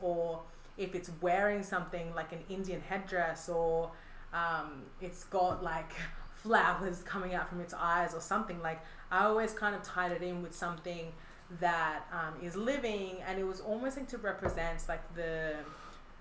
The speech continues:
life and death sort of thing, like, the fine balance between the two. Um, and I, I just, I just kind of liked <laughs> to, to draw them, and, um, I am, yes, steering away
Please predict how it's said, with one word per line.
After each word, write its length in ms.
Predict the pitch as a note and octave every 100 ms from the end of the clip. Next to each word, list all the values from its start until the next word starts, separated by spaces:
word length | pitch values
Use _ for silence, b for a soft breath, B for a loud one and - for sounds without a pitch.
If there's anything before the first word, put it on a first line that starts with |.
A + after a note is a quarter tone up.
| -
life 400 | F3+ F3+ F#3 F#3+
and 160 | F3 D#3+
death 320 | D#3+ D#3 -
sort 160 | - E3
of 60 |
thing, 200 | D#3 D3+
like, 140 | D3+ D3+
the 80 | F3+
fine 520 | - A3 G#3+ G#3+ G#3
balance 460 | - E3+ F#3 F3 E3
between 380 | - - F3 E3+
the 80 | E3
two. 300 | - C#3 D3 - B B B B
Um, 540 | F3 F3 F3 F3 E3+ E3 D#3+ D#3 - - - - -
and 160 | G#3 A#3 -
I, 160 | A3 G#3+ - -
I 120 | G3+ G#3+
just, 260 | - C#4 - - - - -
I 100 | - G#3
just 180 | -
kind 200 | - A#3+
of 220 | A#3+ F3 D#3+
liked 300 | F#3+ A#3 -
<laughs> 380 | A#3 G#3 G3+
to, 100 | -
to 100 | A#3
draw 280 | - F#3+ B3
them, 240 | F3 D3+ D#3 D3 E3
and, 220 | E3 E3
um, 260 | D#3+ E3 D#3 - B B B B B B
I 140 | G#3
am, 400 | G#3+ A3 A#3+ B3 G3
yes, 380 | F#3 F3+ - -
steering 340 | F#3 F#3 F3+
away 280 | E3+ E3